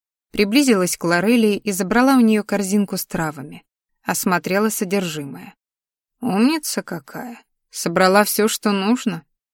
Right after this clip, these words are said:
Коротко улыбнулась, поворачиваясь уходить обратно. «Пожалуйста!» Колдунья замерла. «Кто он? Дорог ли тебе?» «Он дорог родному мне человеку, сестре.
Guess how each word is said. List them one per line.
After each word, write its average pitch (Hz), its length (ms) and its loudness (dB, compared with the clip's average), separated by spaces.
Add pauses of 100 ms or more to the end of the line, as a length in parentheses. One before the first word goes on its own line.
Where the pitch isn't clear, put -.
(280)
Коротко 196 420 2
улыбнулась, 180 520 4
поворачиваясь 190 760 -2
уходить 175 360 -4
обратно. 165 600 -6 (420)
«Пожалуйста!» 202 800 2 (480)
Колдунья 202 560 4
замерла. 185 480 -2 (520)
«Кто 294 300 -2
он? 160 320 -4 (640)
Дорог 196 500 4
ли 180 120 -2
тебе?» 147 420 -8 (580)
«Он 220 200 6
дорог 226 320 4
родному 214 340 6
мне 214 180 6
человеку, 214 600 0 (220)
сестре. 226 600 2